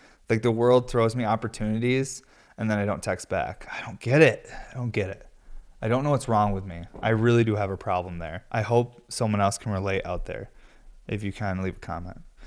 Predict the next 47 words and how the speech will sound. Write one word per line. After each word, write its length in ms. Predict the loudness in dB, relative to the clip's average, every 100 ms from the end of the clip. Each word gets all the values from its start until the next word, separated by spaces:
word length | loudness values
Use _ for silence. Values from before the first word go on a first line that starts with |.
| -20 -20 -6
Um, 460 | 2 4 4 2 2
but 420 | 4 6 4 -2 _ _ _ _ _ _ -20 -12 -2
I 180 | 0 0
am 200 | -2 -6 -12
just 400 | -6 -4 -4 -10 -16 0
absolutely 680 | 4 4 2 -6 -4 -4 -4
terrible 480 | -2 2 2 2 2
at 200 | 2 2
it. 160 | -2 -2
I, 240 | 0 2
that's 300 | 4 2 4
what 200 | 4 6
I'm, 220 | 4 2
like, 200 | 4 2
I'm 120 | 2 -2
trying 300 | 2 2 4
to 60 |
get 140 | 2 2
my 100 | 4
wife 240 | 4 4
to 80 | 0
the 60 |
point 260 | -2 -2 -2
where 80 | -2
she 160 | -4
just 160 | -6 -2
does 160 | -2 -2
everything 460 | -2 -2 -4 -6 -12
for 200 | -10 -10
me, 200 | -10 -10
and 160 | -6 -4
it's, 240 | -6 -10 -8 -2
and 140 | 0
it's 120 | 0
a 40 | 0
lot 280 | 2 2
on 160 | 0 -2
her, 200 | -2 -2
so 160 | -2 -2
I 100 | 0
might 400 | 2 4 2 -2 -20 -20 -20 _ -2
need 120 | 0
to 80 | 0
figure 260 | 0 0
something 320 | 0 -4 -4 -4
else 220 | -4 -2
out. 340 | -2 -4 -10